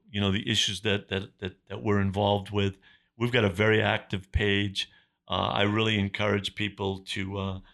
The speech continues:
to take a look at, at our Facebook page and, you know, Mass G O P, our website. We're, we're, we'll be improving our website. We're gonna relaunch a new website, uh, at the end of March. This convention, we're really looking forward to it.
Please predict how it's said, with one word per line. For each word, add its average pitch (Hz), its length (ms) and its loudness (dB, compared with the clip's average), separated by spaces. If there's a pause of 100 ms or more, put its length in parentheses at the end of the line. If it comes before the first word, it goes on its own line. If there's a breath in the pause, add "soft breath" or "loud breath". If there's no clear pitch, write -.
(400 soft breath)
to 95 80 -6
take 107 280 -2
a 104 40 0
look 104 300 0
at, 101 240 -2
at 98 140 2
our 95 120 4
Facebook 104 560 -2
page 101 380 -2
and, 98 220 -6 (280 soft breath)
you 127 80 -2
know, 110 80 6
Mass 107 300 4
G - 140 4
O 104 60 4
P, 107 200 2
our 101 140 4
website. 104 480 4
We're, 98 180 2 (100)
we're, 104 400 2
we'll 107 140 -2
be 104 180 0
improving 110 540 2
our 110 100 2
website. 110 560 2
We're 104 120 -4
gonna 101 260 0 (340 loud breath)
relaunch 113 560 2
a - 40 0
new 104 180 2
website, 107 640 2
uh, 101 200 -2
at 110 220 -4
the 104 120 -2
end 107 140 0
of 107 120 -4
March. 107 460 -2 (480 loud breath)
This 131 160 2
convention, 113 680 2
we're 104 120 4
really 113 320 4
looking 107 300 -2
forward 107 400 0
to 110 140 2
it. 104 140 0